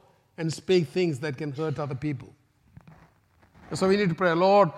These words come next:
please set a guard over my mouth. Keep watch over the door of my lips," so things will not come out.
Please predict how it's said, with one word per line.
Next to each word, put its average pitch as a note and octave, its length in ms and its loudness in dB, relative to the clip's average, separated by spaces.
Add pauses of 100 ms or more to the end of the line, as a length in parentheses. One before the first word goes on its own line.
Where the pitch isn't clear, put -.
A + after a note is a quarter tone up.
(140)
please A#3 300 4
set G3 180 0
a F#3 60 2
guard F3+ 380 6
over E3 220 0
my D#3+ 200 -2
mouth. D#3+ 460 -2 (920)
Keep C4+ 320 6
watch C4+ 320 12
over B3+ 160 8
the A#3 120 6
door B3+ 380 10
of C4+ 100 10
my C4+ 140 6
lips," C4+ 480 0 (1040)
so F3+ 160 -6
things E3+ 280 -2
will E3 80 0
not D#3 260 0 (640)
come C#3 220 -6
out. B2+ 200 -12